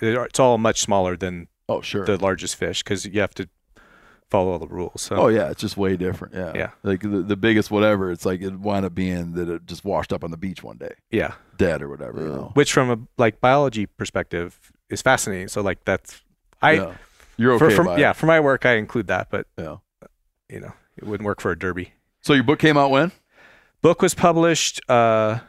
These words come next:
Speaker 1: April twenty-fifth.
Speaker 2: How's it been going? It's been fun?
Speaker 1: Good, yeah.
Speaker 2: Did
Speaker 1: It's
Speaker 2: you do any
Speaker 1: great.
Speaker 2: book, did you do book events?
Speaker 1: Yeah, still doing 'em. Yeah. It's been great. It took, uh,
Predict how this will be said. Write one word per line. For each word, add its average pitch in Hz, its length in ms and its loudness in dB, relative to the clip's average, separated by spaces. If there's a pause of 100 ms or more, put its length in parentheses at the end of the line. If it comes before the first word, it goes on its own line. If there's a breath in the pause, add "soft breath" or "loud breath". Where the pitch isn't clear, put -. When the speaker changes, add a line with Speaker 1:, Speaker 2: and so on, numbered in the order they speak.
(160)
Speaker 1:
April 170 580 2
twenty-fifth. - 720 -2 (380)
Speaker 2:
How's 113 160 4
it 110 40 -6
been 110 120 2
going? 127 180 4
It's 104 80 -4
been 101 160 -4
fun? 117 380 2
Speaker 1:
Good, 247 240 2
yeah. 185 220 2
Speaker 2:
Did - 100 -18
Speaker 1:
It's 101 100 -8
Speaker 2:
you 113 60 2
do - 40 6
any - 100 6
Speaker 1:
great. 95 40 -4
Speaker 2:
book, 110 200 2
did 107 160 -10
you 113 80 2
do 98 40 -6
book 110 180 2
events? 131 440 0 (320)
Speaker 1:
Yeah, 208 260 4
still - 220 2
doing 185 200 4
'em. 208 120 0 (480)
Yeah. 147 160 0 (340)
It's 127 140 0
been 160 160 2
great. 143 240 6
It 131 100 2
took, - 240 2
uh, 131 280 4